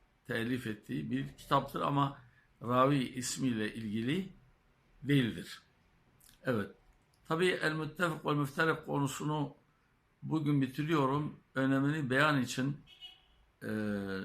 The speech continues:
şu hatırıma geldiği beyan edeyim. E, yıllar önce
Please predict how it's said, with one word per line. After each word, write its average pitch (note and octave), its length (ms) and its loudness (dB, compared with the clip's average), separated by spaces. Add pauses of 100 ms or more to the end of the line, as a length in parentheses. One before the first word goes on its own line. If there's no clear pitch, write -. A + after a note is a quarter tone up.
(260)
şu - 880 -4
hatırıma C3 420 0
geldiği A2 440 -2
beyan A#2+ 280 2
edeyim. A2+ 420 -2 (840)
E, G#2 100 -8
yıllar C3 480 4
önce D3+ 640 2